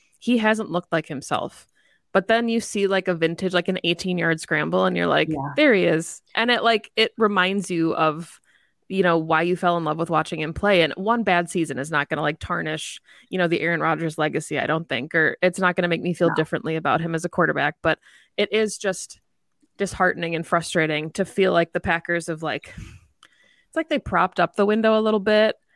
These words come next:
Speaker 1: and, like, the paint stick or whatever they use to stick the window up is starting to snap. And now you have, like, your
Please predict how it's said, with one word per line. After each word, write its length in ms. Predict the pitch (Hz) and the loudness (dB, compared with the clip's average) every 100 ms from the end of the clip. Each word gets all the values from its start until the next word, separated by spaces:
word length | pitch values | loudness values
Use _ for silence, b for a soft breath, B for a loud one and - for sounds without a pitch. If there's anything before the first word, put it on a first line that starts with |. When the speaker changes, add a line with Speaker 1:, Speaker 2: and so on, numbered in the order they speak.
| _ _ | _ _
Speaker 1:
and, 480 | 185 180 170 165 165 - | 4 4 4 0 -8 -4
like, 200 | 170 165 | -2 -2
the 80 | - | -2
paint 300 | - 175 - | -2 -2 -6
stick 340 | - 190 185 | 0 0 2
or 40 | 180 | 2
whatever 200 | 165 160 | 2 2
they 100 | 165 | 0
use 240 | 160 175 | 0 -2
to 100 | 180 | -8
stick 280 | - 180 - | -6 -8 -4
the 80 | 170 | -4
window 200 | 165 175 | 0 2
up 180 | 175 | 2
is 100 | 190 | -2
starting 340 | - 170 170 170 | 0 2 2 -2
to 60 | |
snap. 520 | 175 - 165 160 175 180 | -6 -4 0 0 0 -2
And 240 | 165 165 b b b - | -4 -8 b b b -2
now 140 | 175 | 2
you 120 | 175 | 4
have, 120 | 190 175 | 4 2
like, 160 | 180 | 2
your 100 | 180 | 0